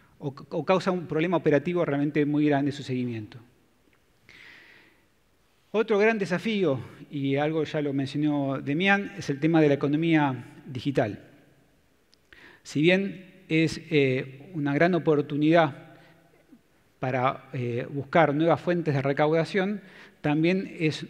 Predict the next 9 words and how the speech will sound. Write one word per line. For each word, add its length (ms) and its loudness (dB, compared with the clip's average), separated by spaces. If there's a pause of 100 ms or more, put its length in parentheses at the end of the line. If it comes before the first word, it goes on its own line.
(120)
eh, 480 -2
sabemos 380 0
que 100 0
es 120 -2
una 100 0
fuente 800 0
de 120 -6
futuros 420 -4
conflictos. 720 -6